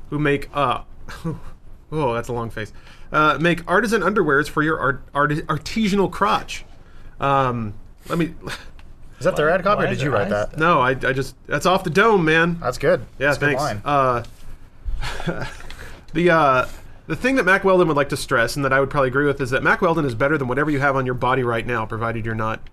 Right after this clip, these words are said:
Speaker 1: naked. And if you are, let us know. Uh, we need to sell those body pillows. But, uh,
Speaker 3: <laughs>
Speaker 1: there, there, there's a certain cutoff, I think, in everyone's life, and I talk about this a lot, where you start to understand that spending money on things aside from video games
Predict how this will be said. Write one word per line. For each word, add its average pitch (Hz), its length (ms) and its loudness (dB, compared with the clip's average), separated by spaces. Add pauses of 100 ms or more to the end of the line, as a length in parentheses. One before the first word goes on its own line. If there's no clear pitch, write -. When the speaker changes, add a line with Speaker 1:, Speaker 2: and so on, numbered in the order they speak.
Speaker 1:
naked. 120 360 -6 (500)
And 139 140 0
if 170 100 -4
you 165 120 4
are, 226 240 2
let 131 120 -2
us 147 100 -6
know. 135 280 -4 (140)
Uh, 120 240 -4
we 127 120 -6
need 127 100 -6
to 117 60 -6
sell 131 140 -2
those 120 140 -2
body 113 200 -2
pillows. 120 320 -6 (640)
But, 147 200 2
uh, 127 300 2 (300)
Speaker 3:
<laughs> - 260 -16
Speaker 1:
there, 220 440 4 (580)
there, 190 180 4
there's 190 240 4
a 208 60 2
certain 247 280 0
cutoff, 175 360 2
I 139 60 2
think, 127 200 -2
in 135 60 0
everyone's 127 320 0
life, 113 200 0
and 147 80 0
I 160 40 2
talk 147 220 -2
about 123 160 -2
this 113 140 -6
a 117 40 -10
lot, 113 220 -2
where 117 280 -2 (340)
you 156 80 -8
start 254 200 2
to 202 60 4
understand 156 400 0
that 139 120 0 (140)
spending 226 340 0
money 156 240 2
on 143 120 0
things 143 200 0
aside 131 360 0
from 135 120 -4
video 131 280 0
games 123 540 -4